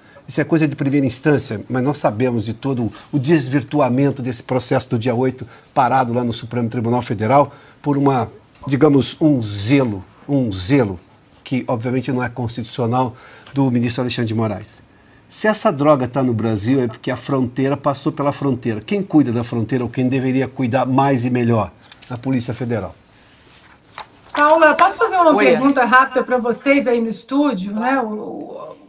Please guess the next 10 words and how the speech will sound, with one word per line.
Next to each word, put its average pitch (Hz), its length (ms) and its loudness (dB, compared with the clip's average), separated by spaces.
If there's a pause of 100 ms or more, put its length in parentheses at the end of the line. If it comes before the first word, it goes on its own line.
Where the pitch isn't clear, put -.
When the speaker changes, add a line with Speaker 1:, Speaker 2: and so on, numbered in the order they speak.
Speaker 2:
Piotto, 269 520 2
o 220 220 -6
S-, - 340 -16
o 220 60 -12
Silvio 233 600 -2
entendem 254 400 -2
muito 262 380 2
aí 233 140 -2
dessas 220 400 -4
leis. 240 520 -2